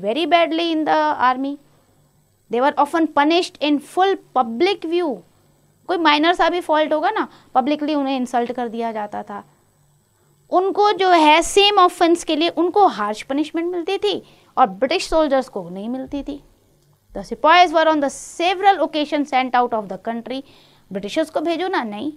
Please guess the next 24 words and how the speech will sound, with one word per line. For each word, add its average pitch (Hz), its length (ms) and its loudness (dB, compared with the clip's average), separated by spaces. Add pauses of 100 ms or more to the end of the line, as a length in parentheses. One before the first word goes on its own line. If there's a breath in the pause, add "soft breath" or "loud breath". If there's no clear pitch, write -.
इंडियन, 311 380 0
आ, 339 120 0 (220)
जो 240 280 0
सोल्जर्स 226 440 -6
थे 339 60 -2
उन्हें 359 240 -2
बाहर 302 240 6
भेजा 240 200 0
जाता 214 320 -4
था। - 40 -20 (340 loud breath)
बर्मा 254 260 2
में 254 120 -2
जाके 233 240 -2
लड़ाई 220 280 -4
करो, 214 260 -6
यहाँ 240 300 -4
लड़ाई 233 260 -2
करो, 214 240 -8
वहाँ 247 300 -8
करो, 226 220 -12
देश 285 320 -6
से 349 100 -4
बाहर 269 240 -2
भेजते 220 340 -12